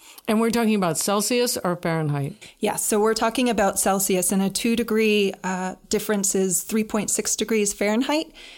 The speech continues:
Speaker 2: and one point five degrees is two point seven degrees Fahrenheit.
Speaker 1: Significant amount. What stood out to you about the climate change report?
Speaker 2: Well, two things stood out to me,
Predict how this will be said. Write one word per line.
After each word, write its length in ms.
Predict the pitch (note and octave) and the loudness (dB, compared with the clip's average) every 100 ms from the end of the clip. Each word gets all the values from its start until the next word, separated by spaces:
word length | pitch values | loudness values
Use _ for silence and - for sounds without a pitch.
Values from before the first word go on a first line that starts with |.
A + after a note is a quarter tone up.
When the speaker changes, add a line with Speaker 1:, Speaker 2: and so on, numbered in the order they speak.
| - | -8
Speaker 2:
and 180 | F#3+ G3 | -2 0
one 140 | G#3 G3+ | 2 0
point 240 | G#3+ - | -4 -2
five 260 | - F#3 F3+ | 0 0 0
degrees 460 | F#3+ F#3+ F#3 F3+ | 0 0 0 0
is 260 | F3+ F3 - | -2 -2 -4
two 160 | - | -4
point 260 | G3+ F#3+ F#3 | -6 -6 -4
seven 300 | - F3+ F3+ | -4 -2 -4
degrees 340 | E3+ F3+ F3 | -4 -2 -2
Fahrenheit. 520 | - E3+ E3+ - F3 - - A3+ | -2 -4 -4 -6 -10 -10 -4 -4
Speaker 1:
Significant 720 | F3+ - F#3+ F3 F#3 F3+ E3+ | -2 -2 -2 -2 -2 -2 -2
amount. 300 | E3 F#3+ D#3+ - - - | 0 0 -2 -6 -20 -4
What 160 | C#4 C#4+ | -2 0
stood 220 | F4+ B3 | 0 2
out 340 | G#3+ A#3 - | 2 2 -2
to 120 | - F#3+ | 0 2
you 180 | E3 | 2
about 280 | D#3+ D#3+ D#3+ | 2 0 -2
the 80 | D#3+ | -2
climate 300 | - D#3 D3+ | -2 -2 -2
change 240 | - D3+ | -2 -2
report? 460 | D#3 D3 D3+ C#3 - - _ _ _ _ _ _ _ - - - - - _ | -2 -2 -2 -4 -6 -20 _ _ _ _ _ _ _ -18 -16 -16 -18 -20 _
Speaker 2:
Well, 160 | C4+ C4 | 0 0
two 240 | C4 D#4+ | 2 2
things 400 | F4+ G#4+ C#4+ A#3+ | 2 2 2 2
stood 400 | - - - A#3+ | 0 0 0 2
out 220 | A3 G3+ - | 4 2 2
to 100 | A3 | 2
me, 340 | G#3+ G3+ G#3 | 2 2 0